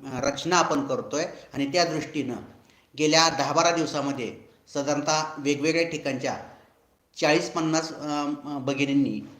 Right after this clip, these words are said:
ह्याच्यामध्ये फ्रँचायझीसाठी नावनोंदणी केलेली आहे. आणि त्यांची करार प्रक्रिया आपण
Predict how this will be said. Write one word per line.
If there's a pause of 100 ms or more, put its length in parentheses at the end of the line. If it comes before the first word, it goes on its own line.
(240)
ह्याच्यामध्ये (400)
फ्रँचायझीसाठी (400)
नावनोंदणी
केलेली
आहे. (880)
आणि
त्यांची
करार
प्रक्रिया
आपण